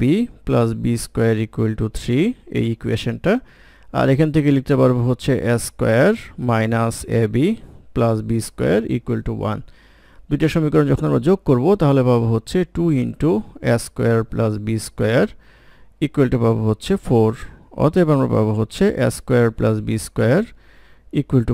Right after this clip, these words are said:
পাওয়া যাবে হচ্ছে two। অতএব a square plus b square equal to two, এটি হবে নির্ণেয় মান। তারপর প্রশ্ন নাম্বার দশ, নাম্বার দশে বলা আছে a square minus root three A plus one equal to zero হলে a cube plus one by a cube এর মান কত? তো এখানে দেওয়া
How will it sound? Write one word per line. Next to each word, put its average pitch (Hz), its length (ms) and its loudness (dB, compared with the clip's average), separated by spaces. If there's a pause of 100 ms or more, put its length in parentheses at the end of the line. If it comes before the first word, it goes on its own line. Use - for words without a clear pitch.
পাওয়া 107 240 4
যাবে 107 220 0
হচ্ছে - 240 -2 (320)
two। 117 180 2 (360)
অতএব 196 280 0 (140)
a - 100 4
square 123 260 0
plus 113 220 2
b - 20 -6 (140)
square 113 300 0
equal 117 320 -2
to 131 120 -2
two, 190 180 2
এটি 110 200 0
হবে 110 200 2
নির্ণেয় 107 340 -2
মান। 107 140 -2 (560)
তারপর 151 320 6
প্রশ্ন 190 260 2
নাম্বার 190 180 4 (140)
দশ, 196 160 6 (120)
নাম্বার 160 200 4 (100)
দশে 143 220 4 (100)
বলা 139 260 8
আছে 180 160 0 (160)
a - 20 4 (100)
square 151 280 4 (100)
minus 135 280 2 (120)
root 151 220 2
three 147 240 2
A - 20 4 (120)
plus 113 200 2 (160)
one 120 140 0
equal 120 260 -2
to 113 140 0
zero 120 260 0
হলে 156 180 2 (200)
a - 100 2
cube 117 280 -2
plus 117 180 0 (140)
one 117 120 -2
by 160 180 0
a 151 100 0
cube 123 180 0
এর 113 120 -2
মান 113 100 -2 (100)
কত? 110 160 -4 (800)
তো - 120 -4
এখানে 160 280 2
দেওয়া 143 200 6